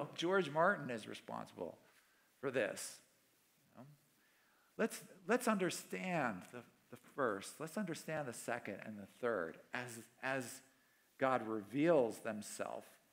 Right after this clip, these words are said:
to us. Okay? And they are all equal, equally God, as we can see even in this greeting, grace and peace coming from equal, um, equally, all of them. And yet,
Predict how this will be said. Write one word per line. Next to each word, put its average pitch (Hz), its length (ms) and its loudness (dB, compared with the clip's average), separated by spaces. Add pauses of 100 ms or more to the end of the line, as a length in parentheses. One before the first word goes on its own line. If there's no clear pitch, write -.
(280)
to 120 180 2
us. - 380 -6 (1200)
Okay? - 80 -18 (160)
And 120 220 -2
they 131 320 4 (420)
are 151 200 6
all 196 320 6
equal, 170 600 -2 (200)
equally 156 380 -2
God, 110 460 0
as - 760 -20
we 117 60 -12
can 117 200 -8
see 120 200 -4
even 131 240 -4
in 139 120 -2
this 151 160 -6
greeting, 113 520 -2 (440)
grace 127 280 2
and 147 80 -6
peace 107 240 -4
coming 120 320 -6
from 131 260 -8
equal, - 340 -10 (120)
um, 98 240 -2 (140)
equally, 104 460 -6
all 113 240 -2
of - 160 -8
them. 131 220 -14 (1160)
And 135 140 -4
yet, 170 580 4